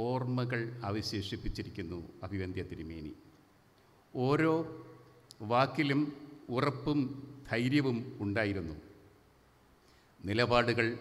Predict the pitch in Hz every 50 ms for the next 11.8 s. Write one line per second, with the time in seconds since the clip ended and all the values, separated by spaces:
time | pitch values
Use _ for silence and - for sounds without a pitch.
0 | - - - - - - - - 98 110 127 127 - 180 143 101 90 92 82 82
1 | 76 71 - - - - - - - - - - _ - _ _ - - - -
2 | - _ _ - - 117 127 139 147 156 170 170 165 165 170 175 175 170 165 151
3 | 135 135 135 - 165 156 - 165 151 151 147 151 147 143 139 135 131 135 135 135
4 | 131 127 123 123 123 120 110 - - - - - - 123 127 139 143 156 165 156
5 | 147 143 139 135 - - - - - - - - - - - - - - - -
6 | 123 127 143 156 143 156 151 143 139 143 139 135 120 - 127 120 110 104 - -
7 | 113 110 113 139 127 113 113 101 90 78 76 76 - - - - - - - -
8 | - - - _ _ - - - - - - _ _ _ - 113 113 - 151 -
9 | - 143 135 135 123 127 123 123 123 117 117 127 127 131 147 156 - - - -
10 | - - - - 117 110 120 127 123 143 139 139 135 135 143 139 131 131 135 131
11 | 139 139 - - - 120 117 117 151 147 147 143 143 143 147 160